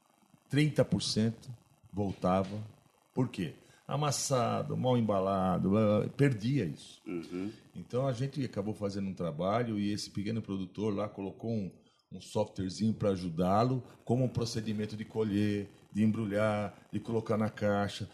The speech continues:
Speaker 1: de armazenar, de pôr no caminhão, de transporte. O caminhão não pode passar de uma velocidade maior numa estrada tal pra não.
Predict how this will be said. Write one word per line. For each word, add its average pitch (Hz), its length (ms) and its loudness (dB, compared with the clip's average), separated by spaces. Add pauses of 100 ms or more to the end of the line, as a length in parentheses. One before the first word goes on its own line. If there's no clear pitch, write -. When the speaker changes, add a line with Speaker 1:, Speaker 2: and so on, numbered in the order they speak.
(140)
Speaker 1:
de 104 100 0
armazenar, 104 760 2 (160)
de 113 80 -4
pôr 117 180 0
no 123 80 2
caminhão, 101 600 0 (180)
de - 80 -8
transporte. 110 680 0
O 98 40 -12
caminhão 110 300 0
não 120 100 -2
pode 107 280 -2
passar 104 320 -4
de 101 60 -6
uma 101 140 -6
velocidade 101 600 -4
maior 104 500 2
numa 95 280 -6
estrada 95 440 -4
tal 104 320 0
pra 101 140 -2
não. 95 200 -6